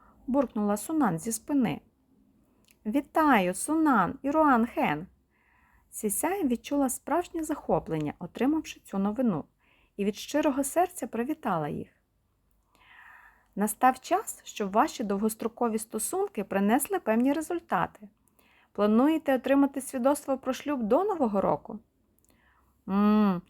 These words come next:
Руан Хен поспішав отримати свідоцтво про шлюб до кінця року,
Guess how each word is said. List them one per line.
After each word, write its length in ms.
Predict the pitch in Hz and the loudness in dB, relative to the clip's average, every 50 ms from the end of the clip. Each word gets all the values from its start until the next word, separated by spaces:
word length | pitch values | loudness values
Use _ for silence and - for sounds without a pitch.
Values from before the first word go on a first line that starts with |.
| _ _ _ _ _ - | _ _ _ _ _ 2
Руан 320 | - 220 247 262 262 262 | 4 6 6 6 4 2
Хен 240 | - - 359 403 392 - | 0 -2 -2 -2 -2 -4
поспішав 560 | - 277 - - - 247 - - 339 359 349 | -4 -6 -6 -6 -8 -8 -2 0 0 2 2
отримати 460 | 294 - - 269 262 247 240 226 240 | 0 -2 -2 0 0 0 0 -2 -4
свідоцтво 580 | 226 - - 240 220 226 339 349 - - 285 247 | -6 -4 -4 -2 2 2 2 0 2 -2 -2 -2
про 160 | - - 233 | 0 -2 -2
шлюб 260 | 226 - - 339 349 - _ _ _ _ - | -2 -2 -4 -4 -4 -4 _ _ _ _ -2
до 120 | - 226 | -2 -2
кінця 380 | 220 - 254 262 - 330 311 285 | 0 0 -2 2 2 4 4 4
року, 440 | 226 - 147 139 - - 143 - | 4 4 2 0 -2 -8 -14 -14